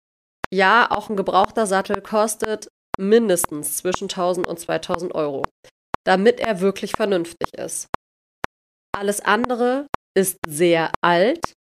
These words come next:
und kann diverse Defekte am Sattelbaum und so weiter haben. Also da bin ich einfach,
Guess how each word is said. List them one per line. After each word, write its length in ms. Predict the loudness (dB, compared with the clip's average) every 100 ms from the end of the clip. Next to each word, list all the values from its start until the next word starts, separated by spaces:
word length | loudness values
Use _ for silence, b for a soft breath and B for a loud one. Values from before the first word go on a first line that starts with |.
| -6
und 140 | -4
kann 240 | 0 0
diverse 420 | 0 2 2 0 -2
Defekte 760 | -2 -2 -4 -2 0 0 0
am 180 | -2 -2
Sattelbaum 640 | 0 0 0 -2 0 0 -2
und 200 | -6 -6
so 100 | -2
weiter 400 | -2 -2 -4 -2
haben. 400 | -2 0 -2 -2
Also 240 | -2 -2
da 140 | -2
bin 180 | 0 0
ich 140 | -2 -2
einfach, 420 | -4 -2 -4